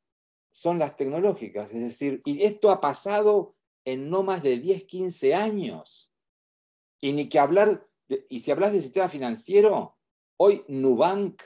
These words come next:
que es este, este banquito que hay en, en Brasil de, financiado por un fondo de venture capital,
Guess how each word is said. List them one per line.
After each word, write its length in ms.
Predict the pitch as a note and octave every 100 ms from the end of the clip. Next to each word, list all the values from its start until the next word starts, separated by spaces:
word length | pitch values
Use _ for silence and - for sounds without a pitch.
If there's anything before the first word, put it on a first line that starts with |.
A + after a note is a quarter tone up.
| _ _ _ _ _ _ _
que 240 | - A2 -
es 180 | A#2+ C3
este, 400 | A#2+ A2+ - A2+
este 260 | G#2 G#2+
banquito 540 | G2 F#2+ G2 C#3 C3 G2
que 140 | G2+
hay 180 | G2+ G2+
en, 520 | F2+ E2+ D#2+ D#2 D#2+ -
en 160 | F2+
Brasil 500 | F2+ F2+ - C3 A#2+
de, 260 | F#2+ E2 D#2+
financiado 440 | F#2 F2 A2+ G#2
por 120 | F2+
un 120 | F2+ F2
fondo 220 | G#2+ G2+
de 60 |
venture 260 | F2+ F2 G2
capital, 440 | D#3+ D#3+ B2+ A2